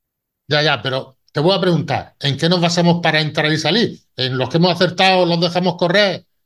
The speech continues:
¿O los que no ha saltado el stop? Es que, claro, estos de London Business School te dan los datos, pero no te dicen, te dicen el qué,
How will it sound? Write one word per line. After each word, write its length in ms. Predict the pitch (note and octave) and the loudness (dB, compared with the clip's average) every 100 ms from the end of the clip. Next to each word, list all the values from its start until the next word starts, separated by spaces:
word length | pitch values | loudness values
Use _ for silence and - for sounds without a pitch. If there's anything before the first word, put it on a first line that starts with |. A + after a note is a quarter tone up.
| _ _ _ | _ _ _
¿O 220 | C#3+ D#3 | -6 -2
los 120 | D3+ | -2
que 120 | D#3 E3 | 0 0
no 100 | F3+ | 2
ha 60 | |
saltado 320 | D#3 E3+ E3+ E3+ | 0 0 0 0
el 60 | E3 | 0
stop? 560 | - G3+ G3 - A#2+ - | 0 0 0 -6 -16 -16
Es 100 | - | -10
que, 140 | F3 | -6
claro, 400 | D#3 A#3+ G#3+ A2+ | 0 2 2 0
estos 220 | B2 E3 | -4 -2
de 80 | E3+ | 0
London 280 | F3+ F3+ F3+ | 0 0 2
Business 280 | F#3 F#3 D#3+ | 2 2 0
School 460 | D#3+ A3+ B3+ B3 - _ _ _ | -4 -2 -2 -2 -14 _ _ _
te 120 | - | -4
dan 180 | B2 D3+ | 0 2
los 140 | F3+ F3+ | 0 0
datos, 260 | F#3+ A3+ B3+ | -2 -2 0
pero 140 | C4 | 0
no 140 | A3+ | 0
te 80 | E3+ | 0
dicen, 340 | D#3 B2+ C3 A2+ - - | -2 -4 -8 -8 -12 0
te 80 | |
dicen 180 | G3 B3+ | 2 4
el 220 | G3 E3 | 2 0
qué, 320 | - C4+ - | 0 0 0